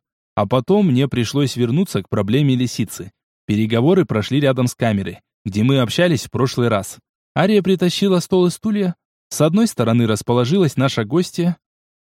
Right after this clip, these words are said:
с другой я. Ну, почти я. Воспользовавшись завязанными глазами лиси, я решил подстраховаться и заменить себя стальным двойником.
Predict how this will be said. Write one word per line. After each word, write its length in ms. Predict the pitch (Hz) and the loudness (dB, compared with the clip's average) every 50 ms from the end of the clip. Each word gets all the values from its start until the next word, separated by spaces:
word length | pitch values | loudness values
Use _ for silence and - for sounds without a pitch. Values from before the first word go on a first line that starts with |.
| _ _ | _ _
с 100 | - 98 | -10 -6
другой 420 | 92 120 127 123 107 139 180 208 208 | -4 -2 -2 0 2 2 2 2 2
я. 320 | 185 180 185 180 185 - - _ _ _ _ _ _ | 2 2 2 2 0 -2 -6 _ _ _ _ _ _
Ну, 340 | - 190 240 277 269 247 214 | -2 0 0 0 0 0 0
почти 360 | - 240 240 - - - 202 151 | 0 -2 -2 -2 -2 0 0 2
я. 260 | 120 101 95 101 - _ _ _ _ _ _ - | 2 2 0 -2 -6 _ _ _ _ _ _ -2
Воспользовавшись 880 | 104 120 139 135 - - 208 202 196 160 180 175 160 - - 170 135 | 0 2 2 2 0 0 0 0 2 2 2 2 2 2 0 -2 0
завязанными 580 | 123 147 151 170 175 156 147 151 151 151 156 151 | 0 0 2 2 2 2 0 0 0 2 0 0
глазами 440 | 139 151 151 139 165 165 156 151 151 | 0 0 0 0 0 0 0 0 0
лиси, 360 | 151 160 - - 247 240 - - _ _ _ _ _ _ _ _ | 0 -2 -4 -2 -2 -4 -4 -4 _ _ _ _ _ _ _ _
я 180 | 151 180 214 233 | -2 0 2 2
решил 300 | 226 185 - - 202 180 | 2 2 2 0 0 0
подстраховаться 720 | - 175 - - 180 180 - 180 185 202 208 - - 165 | 0 -2 -2 -2 -2 -2 -2 0 0 0 -2 0 0 0
и 40 | 147 | 2
заменить 380 | 131 147 151 160 185 208 220 - | 2 2 2 2 2 2 0 0
себя 240 | - 139 143 180 180 | 0 0 0 0 -2
стальным 360 | - - 107 123 147 160 147 | 0 0 0 2 2 2 2
двойником. 560 | 120 117 113 107 104 95 - 110 117 120 113 | 2 2 2 2 0 0 -2 -4 -4 -4 -4